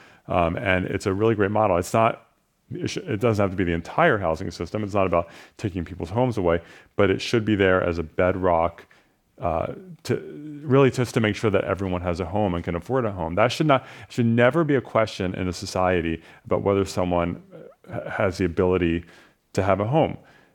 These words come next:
Having a home should never be a privilege. It should be a right, uh, and, but it can only be a right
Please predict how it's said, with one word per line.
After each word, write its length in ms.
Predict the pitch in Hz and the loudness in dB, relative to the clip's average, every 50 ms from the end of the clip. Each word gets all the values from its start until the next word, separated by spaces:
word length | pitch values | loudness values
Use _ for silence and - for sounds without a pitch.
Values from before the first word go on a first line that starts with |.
| _ _ | _ _
Having 260 | - 117 113 120 123 | 0 2 2 2 0
a 20 | 117 | 0
home 220 | 110 117 113 104 | 0 0 -2 -2
should 160 | - - 95 | -2 -2 0
never 260 | 90 92 95 92 113 | 2 2 2 2 2
be 140 | 104 113 113 | 0 0 0
a 40 | 113 | -2
privilege. 680 | - - - 90 78 76 - - - - - - - _ _ _ _ _ | -2 -2 -2 -2 -2 -2 -6 -10 -10 -12 -18 -20 -20 _ _ _ _ _
It 80 | - - | -18 -10
should 120 | - 95 | -10 -6
be 80 | 85 87 | -4 -4
a 60 | 82 | -6
right, 420 | 78 82 85 87 101 131 170 220 - _ - - - _ _ _ - | -4 -2 0 2 2 2 2 0 -6 _ -20 -20 -20 _ _ _ -4
uh, 240 | 87 87 82 82 - | 0 0 2 2 2
and, 200 | 90 87 87 - - _ 180 151 101 | 0 0 -2 -4 -8 _ -16 -6 -4
but 140 | 101 90 | -2 -2
it 80 | 87 - | -2 -4
can 100 | - 92 - - | -6 -8 -8 -4
only 360 | - 117 127 156 185 196 170 | 0 2 2 4 4 4 2
be 160 | 123 98 98 | 2 2 2
a 80 | 90 85 | 2 2
right 420 | 82 80 82 82 85 85 - - | 2 2 2 2 2 2 0 -2